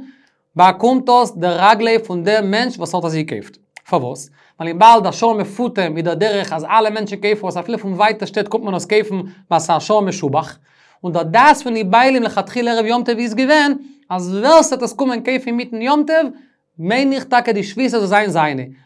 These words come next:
אה, מיר ווייסט דאך נישט, ווי זי מיטן יום טוב ווער. און מיר זעען שפעטער ביי זכר השם יוסיף יד,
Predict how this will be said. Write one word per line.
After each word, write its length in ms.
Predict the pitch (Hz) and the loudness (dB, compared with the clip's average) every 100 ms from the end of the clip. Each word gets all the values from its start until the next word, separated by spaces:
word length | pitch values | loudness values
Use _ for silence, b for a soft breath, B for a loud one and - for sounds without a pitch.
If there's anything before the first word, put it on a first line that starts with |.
| - | -2
אה, 120 | 170 | 0
מיר 140 | 202 156 | 0 0
ווייסט 260 | 202 196 | -2 -2
דאך 160 | 170 - | -6 -6
נישט, 140 | 160 | -6
ווי 120 | 180 | -4
זי 100 | 190 | -4
מיטן 200 | 190 202 | -4 -4
יום 160 | 185 185 | -6 -6
טוב 140 | 147 | -6
ווער. 240 | 131 220 262 B B B | 0 2 0 B B B
און 80 | 185 | -6
מיר 80 | 208 | -2
זעען 160 | 269 285 | 0 -2
שפעטער 400 | - 294 294 262 | 2 2 4 2
ביי 140 | 254 | 2
זכר 100 | 240 | 2
השם 220 | 233 233 | -2 -4
יוסיף 320 | 214 254 240 | -6 -6 -8
יד, 100 | 214 | -2